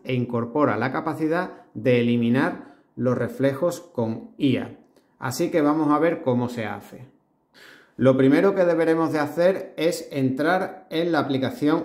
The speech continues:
oficial de galería de Samsung y vamos a ver si tu móvil tiene esta opción disponible o no. En el caso de que, como ya he dicho con anterioridad, si tienes un Samsung Galaxy S veintiuno, veintidós, veintitrés, veinticuatro o posteriores, los que salgan después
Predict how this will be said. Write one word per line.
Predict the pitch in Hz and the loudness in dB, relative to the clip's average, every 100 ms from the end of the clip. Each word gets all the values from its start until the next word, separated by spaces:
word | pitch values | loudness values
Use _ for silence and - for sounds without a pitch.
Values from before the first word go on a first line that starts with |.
| - | 0
oficial | 160 160 135 139 143 160 | 0 0 -2 0 0 0
de | 151 | 0
galería | 123 117 113 151 170 - | 0 0 0 2 0 -2
de | 127 110 120 | -6 -4 -4
Samsung | 117 139 131 123 - 110 101 - _ _ _ _ | -2 0 0 0 -6 -14 -16 -18 _ _ _ _
y | 117 | -2
vamos | 127 151 160 | 0 2 2
a | 151 | 4
ver | 156 180 196 | 4 2 0
si | - - 190 | -6 0 0
tu | 185 143 | 2 2
móvil | 139 147 170 160 | 4 2 0 -2
tiene | 127 131 156 - | 0 0 0 -4
esta | 123 117 - 127 | -8 -8 -6 -4
opción | 120 - 143 165 - - | -4 -2 -2 -2 -6 -12
disponible | 135 160 - 156 143 123 123 | -2 -2 0 0 2 2 2
o | |
no. | 139 180 - - _ _ - | 2 0 -2 -12 _ _ -8
En | 123 | -6
el | 120 117 | -4 -2
caso | 151 127 117 | -2 -2 -8
de | 104 107 | -8 -10
que, | 107 | -10
como | 113 110 113 | -8 -6 -4
ya | 117 | -4
he | |
dicho | 120 120 127 123 | -4 -2 -2 -2
con | 120 | -2
anterioridad, | 120 120 123 123 135 160 | -2 -2 -2 0 0 -2
si | 147 | -6
tienes | 107 117 120 | -6 -4 -2
un | 127 | -4
Samsung | 127 127 123 131 | -4 -6 -4 -2
Galaxy | 135 135 120 117 | 0 0 -2 -6
S | 113 - 120 | -8 -6 -4
veintiuno, | 120 117 135 139 | -4 0 0 2
veintidós, | 110 110 110 117 127 | 0 -4 -4 -2 -2
veintitrés, | 120 113 110 127 131 - - | -4 -6 -6 0 0 -2 -8
veinticuatro | 113 110 113 131 - 107 - - | -8 -6 -2 -2 -2 -6 -10 -6
o | 127 | -4
posteriores, | 120 117 123 117 143 151 156 | -4 -8 -4 0 0 0 0
los | 127 | -2
que | 120 | -4
salgan | - 123 127 107 | -6 -4 -2 -4
después | 104 101 - 131 | -8 -10 -2 0